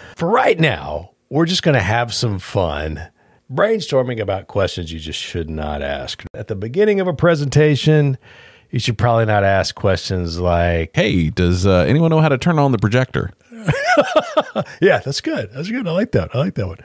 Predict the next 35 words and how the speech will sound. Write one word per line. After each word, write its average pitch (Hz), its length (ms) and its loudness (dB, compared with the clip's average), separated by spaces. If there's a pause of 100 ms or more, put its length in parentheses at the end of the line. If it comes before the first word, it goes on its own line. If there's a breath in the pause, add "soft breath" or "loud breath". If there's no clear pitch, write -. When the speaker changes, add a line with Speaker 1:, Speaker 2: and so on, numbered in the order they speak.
(140 loud breath)
Speaker 1:
"So, 147 420 4
uh, 147 680 6
what 143 220 4
are 294 40 0
we 302 80 4
talking 262 340 2
about 269 200 6
here 269 180 6
again?" 269 460 4 (480)
Speaker 2:
Yeah. 87 520 2
Speaker 1:
Yeah, 78 200 -10 (140)
don't 90 180 -2
ask 82 260 -2
that. 73 160 -6
That's 87 180 -4
not 69 120 -8
a 76 60 -12
good 73 160 -20
question. - 360 -18 (160)
Speaker 2:
Yes, 87 380 0
because, 131 300 0
I 139 40 6
mean, 135 220 2
there's 120 200 2
no 139 200 4
good 120 180 2
answer 117 340 2
to 67 100 -4
that. 60 280 -8
Chances 151 300 0
are 113 160 4
they 98 160 2
probably 95 280 0
don't 90 200 2
remember. 78 560 0